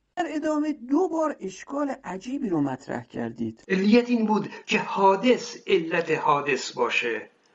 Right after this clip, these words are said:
Speaker 2: نه هر موهومی در خیال ما. اون علت هیچ حادثی نمیتونه باشه.
Speaker 1: جناب آقای زئوس،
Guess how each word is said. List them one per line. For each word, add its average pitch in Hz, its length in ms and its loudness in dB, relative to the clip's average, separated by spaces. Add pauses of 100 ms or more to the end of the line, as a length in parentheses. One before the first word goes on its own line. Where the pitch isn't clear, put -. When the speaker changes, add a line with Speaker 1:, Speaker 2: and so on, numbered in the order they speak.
(120)
Speaker 2:
نه 202 100 2
هر 226 200 2
موهومی 196 600 2
در 180 120 0
خیال 151 540 0
ما. 117 380 -4 (120)
اون 220 240 4
علت 165 380 2
هیچ 170 300 -2
حادثی 151 540 2
نمیتونه 170 500 2
باشه. - 400 -8 (400)
Speaker 1:
جناب 381 280 0
آقای 233 200 2
زئوس، 185 460 0